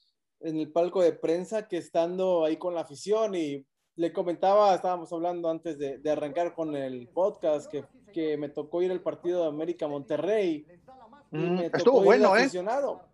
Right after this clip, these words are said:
Speaker 1: Estuvo muy bueno, estuvo muy bueno. Que, por cierto, usted fue la voz de, del partido, ahí lo estuve escuchando, ahí dando los anuncios.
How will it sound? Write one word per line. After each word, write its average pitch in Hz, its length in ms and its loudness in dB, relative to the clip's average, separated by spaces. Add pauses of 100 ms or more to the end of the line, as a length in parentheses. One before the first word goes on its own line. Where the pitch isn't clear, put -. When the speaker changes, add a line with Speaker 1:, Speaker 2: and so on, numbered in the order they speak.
Speaker 1:
Estuvo 226 300 -2
muy 247 100 -4
bueno, 226 380 0
estuvo 151 380 -2
muy 202 120 -4
bueno. 196 100 -4
Que, 165 100 -6
por 156 120 -12
cierto, 208 220 -4
usted 185 220 -6
fue 196 120 -2
la 175 140 2
voz 190 240 -2
de, 156 140 -2
del 156 200 -4
partido, 214 400 -4
ahí 190 80 0
lo 185 80 -2
estuve 190 220 -6
escuchando, 170 480 -6
ahí 170 140 0
dando 175 220 -2
los 156 160 -6
anuncios. 170 600 -6